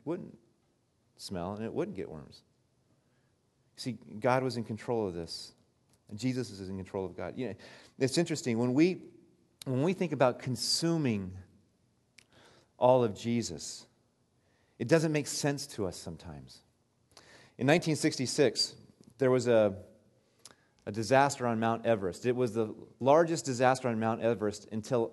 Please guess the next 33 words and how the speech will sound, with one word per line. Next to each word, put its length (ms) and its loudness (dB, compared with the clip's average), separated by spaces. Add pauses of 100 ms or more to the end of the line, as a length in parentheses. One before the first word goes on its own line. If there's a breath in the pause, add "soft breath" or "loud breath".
a 80 -4
month 260 -2
ago. 280 -8 (840)
On 220 -8 (100)
A-, 220 0
April 180 0
fourteenth, 640 -2
sixteen 420 -6
people 300 -4
died 260 2
on 80 -4
Mount 220 -4
Everest. 320 -6
Before 320 -2
that, 180 2
eight 200 -2
people 200 -8
died 280 -2
in 40 -6
nineteen 320 -8
sixty-six, 720 -16 (240)
nineteen 300 -6
ninety-six, 360 -10
excuse 180 -16
me. 100 -20 (1120 soft breath)
In 120 -2
Jon 240 6
Krakauer's 640 6
book, 540 2
Into 240 -2
the 220 2
Thin 340 -2
Air, 400 2